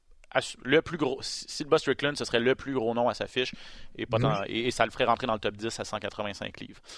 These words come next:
Speaker 1: Demi-finale,
Speaker 2: Ouais.
Speaker 1: Danny Gay contre Damon Jackson. On est chez les poids coqs, donc cent trente-cinq livres. Gay est encore dans le top quinze. Ça, c'est, c'est deux gars qui sont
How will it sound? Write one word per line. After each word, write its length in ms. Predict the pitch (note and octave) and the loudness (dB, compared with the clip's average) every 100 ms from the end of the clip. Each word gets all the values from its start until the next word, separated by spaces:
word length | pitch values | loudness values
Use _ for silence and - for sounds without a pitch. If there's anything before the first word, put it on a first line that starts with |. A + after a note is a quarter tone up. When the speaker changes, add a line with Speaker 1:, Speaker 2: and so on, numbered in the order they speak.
| - - - - | -18 -20 -8 0
Speaker 1:
Demi-finale, 420 | D3 E3 F#3+ F#3+ | 2 4 4 8
Speaker 2:
Ouais. 80 | E3+ | 6
Speaker 1:
Danny 240 | F3 E3 | 6 2
Gay 220 | D3+ E3 | 4 4
contre 400 | D3+ C#3+ - C3+ | 4 -2 4 4
Damon 280 | C3 C3+ D3 | 6 4 4
Jackson. 420 | C3 B2+ - D#3 | 6 6 4 0
On 160 | C#3 B2 | 2 2
est 140 | B2 | 0
chez 200 | A#2+ B2+ | 0 0
les 260 | A#2 A#2 A#2+ | 0 2 0
poids 280 | - - A2 - | -2 0 0 4
coqs, 240 | D3+ D3+ | 4 4
donc 180 | B2+ A#2 | -2 0
cent 140 | C3+ | 0
trente-cinq 460 | C3 C3 A#2 A#2+ - | 2 0 0 -4 -4
livres. 180 | C#3+ B2+ | -4 0
Gay 120 | B2+ | 2
est 80 | D#3 | 6
encore 220 | C3+ C#3+ | 6 6
dans 60 | C#3+ | 4
le 60 | |
top 160 | A#2+ B2 | 4 2
quinze. 380 | - C3+ D#3 - - - - - _ _ _ _ - | 2 0 -2 -10 -16 -20 -20 -20 _ _ _ _ -6
Ça, 120 | G#3+ | 0
c'est, 120 | F#3 C3 | 0 2
c'est 140 | - | 0
deux 160 | C3+ E3+ | 4 4
gars 160 | E3+ A3 | 6 2
qui 100 | - | 0
sont 380 | D3 D3 D3+ | 2 2 2